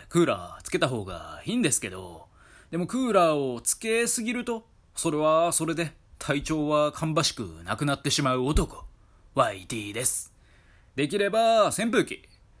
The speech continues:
その扇風機も遠目で回ってるみたいな状況がね、一番望ましいんですけどね。まあ、クーラーに関してはまだね、今年入ってから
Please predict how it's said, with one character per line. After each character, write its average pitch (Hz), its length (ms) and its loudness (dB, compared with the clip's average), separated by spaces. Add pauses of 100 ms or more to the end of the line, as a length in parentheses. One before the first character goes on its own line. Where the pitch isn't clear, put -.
(340)
そ 226 160 -6
の 240 300 0
扇 247 280 -2
風 254 180 -2
機 147 120 -4
も 90 420 -6
遠 156 220 -6
目 180 120 -4
で 196 300 -4
回 202 140 0
っ 214 100 -4
て 214 100 0
る 262 140 0
み 226 140 0
た 135 120 4
い 110 80 -2
な 95 380 -6
状 127 140 -2
況 139 200 -2
が 143 120 -4
ね、 143 200 -8 (100)
一 131 240 -6
番 233 380 -2
望 233 220 -2
ま 269 140 4
し 277 80 0
い - 20 -2
ん 147 60 -2
で 107 80 -2
す - 80 -10
け 98 80 -6
ど 87 80 -14
ね。 95 320 -12 (800)
ま 139 80 -8
あ、 - 20 -6
ク 302 100 2
ー 311 120 6
ラ 170 160 6
ー - 20 2
に 113 480 -4
関 139 260 0
し - 100 -4
て 113 120 -6
は 85 340 -10
ま 110 140 0
だ 160 100 2
ね、 180 220 -6 (240)
今 - 100 -12
年 175 480 -2
入 156 140 2
っ - 20 -12
て - 140 -8
か 156 100 0
ら 147 200 -2